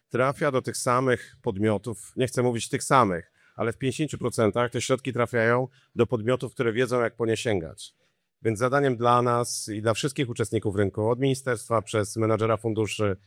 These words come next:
i operatorów, jest to, żeby docierać z tą wiedzą jak najszerzej i żeby grono, e, ostatecznych beneficjentów, czy mówiąc wprost,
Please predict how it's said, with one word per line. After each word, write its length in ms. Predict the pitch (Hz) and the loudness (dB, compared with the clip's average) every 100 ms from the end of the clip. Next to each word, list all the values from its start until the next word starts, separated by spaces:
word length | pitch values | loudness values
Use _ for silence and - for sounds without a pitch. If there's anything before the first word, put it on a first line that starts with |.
| _ | _
i 120 | 117 | 0
operatorów, 720 | 123 120 113 - 101 135 - _ _ _ _ | 2 2 0 0 0 0 -4 _ _ _ _
jest 180 | 113 - | -6 -2
to, 120 | 147 | 0
żeby 200 | 135 135 | 0 0
docierać 480 | 123 120 131 123 120 | -2 0 2 2 0
z 60 | - | -2
tą 140 | 117 | -2
wiedzą 280 | 107 104 113 | 0 2 2
jak 160 | 110 113 | 2 2
najszerzej 720 | 107 - 110 98 113 156 - _ _ - | 0 0 0 2 2 2 -4 _ _ -8
i 100 | 120 | -2
żeby 280 | 113 117 120 | 0 0 0
grono, 760 | 120 147 180 135 110 104 110 - | 2 2 4 2 0 -2 -6 -4
e, 400 | 104 104 104 104 - | 0 2 0 -2 -6
ostatecznych 580 | 107 - 120 131 - 135 | -6 -4 -2 -2 0 0
beneficjentów, 720 | 131 131 131 - 123 104 104 | 2 -2 -2 -2 0 0 -2
czy 100 | - | -4
mówiąc 260 | 113 113 - | 0 0 0
wprost, 380 | 117 107 - | 0 0 -4